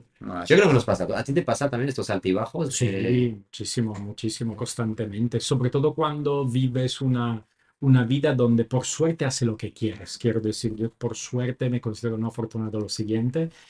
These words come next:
Speaker 3: Hago una vida que hago siempre lo que me gusta, ¿no?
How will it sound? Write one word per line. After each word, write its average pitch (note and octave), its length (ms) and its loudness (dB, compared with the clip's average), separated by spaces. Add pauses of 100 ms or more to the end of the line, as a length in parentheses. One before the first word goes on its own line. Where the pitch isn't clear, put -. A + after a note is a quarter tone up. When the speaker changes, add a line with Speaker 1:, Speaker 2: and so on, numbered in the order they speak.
(320)
Speaker 3:
Hago C3+ 240 4
una C3 140 8
vida B2 260 2
que B2+ 120 -4
hago C3 260 -2
siempre C3+ 400 0
lo C3+ 140 -2
que A2+ 120 -6
me G2+ 140 -8
gusta, G#2+ 400 -4
¿no? A#2+ 200 -4